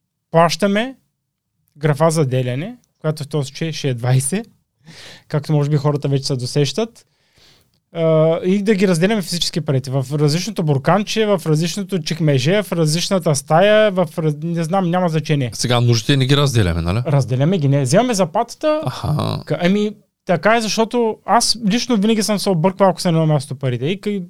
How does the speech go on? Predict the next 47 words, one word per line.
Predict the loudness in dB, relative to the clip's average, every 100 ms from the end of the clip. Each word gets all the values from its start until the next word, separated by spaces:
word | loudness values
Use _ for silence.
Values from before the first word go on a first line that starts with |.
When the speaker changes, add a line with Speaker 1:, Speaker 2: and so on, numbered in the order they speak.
| _
Speaker 1:
забелявам, | -6 -4 -2 -2
че | -4
при | -8 -8
повечето | -6 -6 -8 -8
хора | -4 -4
е |
така. | -4 -4
Speaker 2:
Добре, | 0 2 4
може | 4 4 4
би |
аз | 2 4
смятам | 2 4 2
по-добре, | 2 4 4
никога | 2 2 2
не | 2
съм | 2 0
го | 0
спазвал | -2 0 0 0
това | 0 0
нещо. | 0 -4 -4
Speaker 1:
Ами, | 2 2 2 -4
за | -8 -2 0
мен | 2 0
е | 0 0 -2 -4 -10 -18 _
з-, | -12 -6
задължително. | -2 -2 0 -2 -4 -8 -10 _ _ _
Speaker 2:
Добре. | -2 2 4 2
Speaker 1:
Отиват | 2 2 2 2
си | 0
сметка, | 2 2 2 -2 -2
така | 0 0
ще | 2
я | 0
наречем. | 0 -2 -2
Нали, | 0 0
някои | 2 0 0
банки | 0 0 0
дори | -2 0
сега | 2 4 2 -2
позволяват | -4 2 4 6
Speaker 2:
Да, | 6
Speaker 1:
да | 6
Speaker 2:
да, |
Speaker 1:
си | 6
Speaker 2:
имаш | 4 2
Speaker 1:
прекъсват. | 2 0
Speaker 2:
по-, | -2